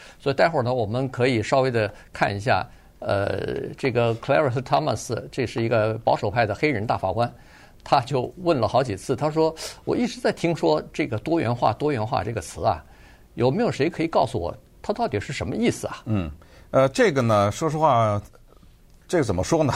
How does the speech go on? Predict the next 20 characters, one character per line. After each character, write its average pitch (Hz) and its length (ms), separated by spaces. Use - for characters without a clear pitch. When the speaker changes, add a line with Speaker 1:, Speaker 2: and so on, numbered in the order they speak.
Speaker 2:
<laughs> 120 140
这 160 140
事 - 180
情， 117 240
呃， 120 180
有 123 180
一 - 20
些 170 140
东 180 120
西 123 260
就 120 360
怕 113 360
那 113 180
个 98 140
纠 190 220
缠 101 240
哈。 95 180
其 - 180
实 175 160
呢， 151 220